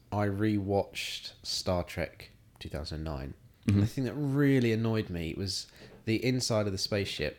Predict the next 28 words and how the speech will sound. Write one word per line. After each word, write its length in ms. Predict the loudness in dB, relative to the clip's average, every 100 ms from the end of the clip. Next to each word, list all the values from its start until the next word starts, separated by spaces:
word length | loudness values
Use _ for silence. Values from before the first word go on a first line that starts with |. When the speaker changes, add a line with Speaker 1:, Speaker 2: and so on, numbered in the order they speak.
| -8
Speaker 1:
in 120 | -4
the 80 | -2
engineering 460 | -2 -2 -2 -2
deck 200 | -2 -4
was 140 | -6 -6 -10
clearly 720 | -4 2 4 4 2 0 -2 -10 -20 -10 -8
a 40 |
factory 880 | -8 2 2 2 -8 -6 -6 -8 -14 _ _
<laughs> 60 | -14 -14 -16 -20 -16 -16 -16 -20 _ -2
that 120 | 0
was 120 | 0
built 260 | 2 2 2
in 100 | -2
Victorian 500 | -4 0 0 0 -2
times, 460 | -4 -4 -6 -8 -4
because 460 | 4 6 8 6 2
you 100 | 0
could 160 | 2
see 240 | 2 2 4
these 420 | 2 2 2 -2
cast 520 | -6 0 2 2 0 2
iron 420 | 6 6 4 0
columns 500 | 0 2 2 0 0
with 220 | 0 2
rivets 400 | 4 4 2 0
in 160 | -4 -4
them. 280 | -8 -8 2
Speaker 2:
Yeah. 240 | 6 6